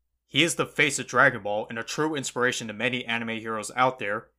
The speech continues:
Even so, when I think of anime, I can't help but imagine Goku in my mind. I can go forever about what makes Goku such an icon, but I think I made my point. No matter what happens,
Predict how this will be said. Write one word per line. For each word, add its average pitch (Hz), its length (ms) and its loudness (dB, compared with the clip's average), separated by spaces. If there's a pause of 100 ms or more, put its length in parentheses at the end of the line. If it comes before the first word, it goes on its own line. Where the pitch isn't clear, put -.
(360)
Even 160 260 -2
so, 143 240 4
when 110 160 -2
I 127 60 2
think 170 200 -4
of 151 120 -2
anime, 123 460 -2
I 127 80 -2
can't 156 260 -4
help 165 180 0
but 147 80 0
imagine 131 400 2
Goku 120 460 -2
in 98 40 -12
my 98 120 -10
mind. 104 320 -8 (400)
I 131 100 2
can 185 120 -4
go 185 160 0
forever 131 380 4
about 110 260 0
what 107 120 -6
makes 117 220 -4
Goku 117 340 -4
such - 240 -6
an 107 80 -10
icon, 107 440 -4
but 110 80 -2
I 117 60 0
think 139 180 -4
I 117 80 0
made 117 180 -4
my 101 100 -6
point. 101 340 -8 (520)
No 117 160 0
matter 107 240 2
what 113 180 2
happens, 131 500 2